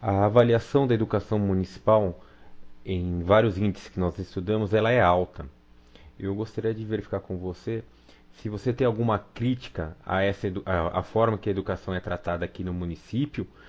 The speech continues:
e se há algum movimento, alguma f-, a,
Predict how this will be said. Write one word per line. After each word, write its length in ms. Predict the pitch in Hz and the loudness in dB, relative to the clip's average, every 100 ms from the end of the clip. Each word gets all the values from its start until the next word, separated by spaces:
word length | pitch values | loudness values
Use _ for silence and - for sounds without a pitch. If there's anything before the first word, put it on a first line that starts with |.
| - 107 | -20 -12
e 120 | - 147 | -6 -6
se 280 | - 170 | -2 4
há 320 | 135 135 135 - | 6 6 4 0
algum 280 | 110 107 123 | -2 -2 0
movimento, 1040 | 123 113 104 87 95 120 120 104 - 85 78 - _ - - | 2 0 0 -2 0 0 -2 -4 -6 -6 -8 -20 _ -20 -20
alguma 540 | - 98 95 110 123 113 | -6 -4 -2 -2 -2 -2
f-, 200 | 98 - | -4 -8
a, 160 | 107 110 | -2 -2